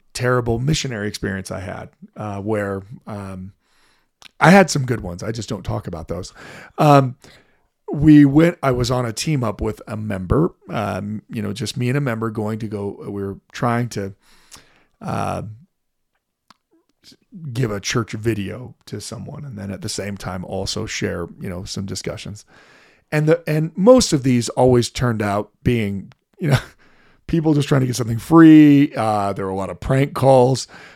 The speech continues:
Um, I thought it was very interesting that when I was in Kenosha, Wisconsin, someone took the time to calculate out what the address would be were we to drive on a certain road directly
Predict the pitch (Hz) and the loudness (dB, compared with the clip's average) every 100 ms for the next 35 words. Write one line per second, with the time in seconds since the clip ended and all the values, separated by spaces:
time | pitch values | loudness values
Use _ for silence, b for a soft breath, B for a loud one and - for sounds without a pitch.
0 | B - 104 107 107 113 117 107 101 120 | B -8 -4 -2 -2 0 0 -2 -2 2
1 | 113 123 123 131 113 131 120 120 117 110 | 2 0 0 0 -2 -2 -4 -4 -4 -4
2 | 120 117 117 - 135 220 262 165 143 - | -4 -6 -10 -6 4 6 6 2 0 -2
3 | 123 107 113 127 B B B - - 262 | -6 -4 -6 -8 B B B -2 2 4
4 | 226 165 143 - 233 - - 143 - 170 | 6 4 2 -2 -2 -2 -4 -4 -2 2
5 | 139 113 113 - 120 - - 240 - 226 | 2 0 -4 -6 -6 -4 0 0 0 2
6 | 175 160 160 - 139 120 101 - - _ | 4 4 2 0 2 2 0 -6 -18 _
7 | _ _ _ _ _ _ - _ _ - | _ _ _ _ _ _ -20 _ _ -8
8 | 123 147 277 - 135 147 - - 143 185 | 4 10 10 8 -4 -4 -4 -4 4 4
9 | 185 135 143 120 - 123 127 120 110 113 | 4 2 2 2 -2 -4 -4 -4 -4 -2
10 | 101 95 98 117 127 165 165 151 143 135 | -2 -4 -6 -4 2 6 6 4 2 -6
11 | 110 123 127 131 139 131 127 120 110 - | -6 -4 0 2 2 0 -2 -2 -2 0
12 | 143 131 120 107 113 117 110 107 107 - | 2 2 2 0 4 6 6 4 2 -2
13 | 127 117 107 117 123 - 120 107 - | -4 -4 0 0 0 -2 -4 -4 -6